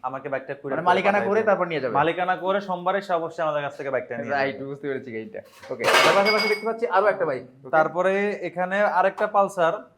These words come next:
Speaker 1: এটা হচ্ছে দুই হাজার বাইশের মডেল।
Speaker 2: বাইশের মডেল।
Speaker 1: দুই হাজার বাইশের মডেল, এটা on test অবস্থায় আছে, প্রথম মালিক হওয়ার সুযোগ। এই বাইকটা আপনি চৌষট্টি জেলায় যেখান থেকে পারবেন আপনার নাম্বার করে নিতে পারবেন।
Speaker 2: আচ্ছা।
Speaker 1: তো একদম নতুনের মতো কন্ডিশন। এই বাইকটার আমরা প্রাইস চাচ্ছি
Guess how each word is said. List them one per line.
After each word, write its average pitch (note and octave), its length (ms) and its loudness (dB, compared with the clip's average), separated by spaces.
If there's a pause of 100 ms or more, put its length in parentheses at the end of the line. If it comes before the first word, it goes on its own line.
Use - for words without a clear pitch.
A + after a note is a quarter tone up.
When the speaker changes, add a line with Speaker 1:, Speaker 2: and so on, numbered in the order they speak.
Speaker 1:
এটা D#3 100 -10
হচ্ছে F3+ 140 -12
দুই E3+ 180 -4
হাজার F3+ 260 0
বাইশের D3 520 -4
মডেল। A#2+ 280 -10 (160)
Speaker 2:
বাইশের D#3+ 320 -2
মডেল। G2+ 240 -14
Speaker 1:
দুই B2+ 100 -10
হাজার C#3 220 -4
বাইশের C#3+ 380 2
মডেল, F3 360 4
এটা E3 280 6
on D#3 80 0
test E3+ 260 0
অবস্থায় E3+ 340 2
আছে, F3+ 140 0
প্রথম E3+ 260 -6
মালিক E3 260 -2
হওয়ার E3 160 2
সুযোগ। E3+ 540 2 (500)
এই F3+ 180 0
বাইকটা G3 460 6
আপনি G3 440 4
চৌষট্টি G3 360 -8
জেলায় G3+ 220 2
যেখান F#3 440 -6
থেকে F#3+ 200 -6
পারবেন G3 300 2
আপনার F3+ 160 -4
নাম্বার C#3+ 300 -2
করে C3 180 -12
নিতে A#2+ 220 -16
পারবেন। A#2 440 -8
Speaker 2:
আচ্ছা। G2+ 280 -16 (160)
Speaker 1:
তো B2+ 240 -6 (300)
একদম D#3+ 260 -2 (100)
নতুনের A3+ 380 0
মতো A3 140 -4 (100)
কন্ডিশন। G#3+ 360 -2 (140)
এই G3 100 4
বাইকটার A3 320 -2
আমরা G#3+ 200 0
প্রাইস G3+ 260 2
চাচ্ছি G#3 240 -14